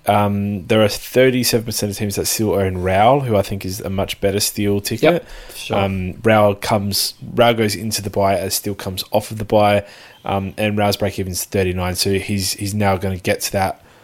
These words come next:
Speaker 1: hundred ten, hundred twenty K mark where he's, he's made that much money. Um, so I think him going into Steele in, what's that, one, two, three, four, five weeks' time, it works out perfectly. He's coming off of Hawthorn and North Melbourne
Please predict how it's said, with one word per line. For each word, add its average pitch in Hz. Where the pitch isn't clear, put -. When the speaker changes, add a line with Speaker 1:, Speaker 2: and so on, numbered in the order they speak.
Speaker 1:
hundred 107
ten, 104
hundred 98
twenty 98
K 98
mark 98
where 101
he's, 98
he's 98
made 95
that 95
much 95
money. 113
Um, 95
so 104
I 101
think 113
him 117
going 104
into 98
Steele 98
in, 92
what's 113
that, -
one, 104
two, 101
three, 57
four, 55
five 110
weeks' 104
time, 139
it 85
works 110
out 98
perfectly. 113
He's 110
coming 110
off 98
of 98
Hawthorn 107
and 90
North 98
Melbourne 95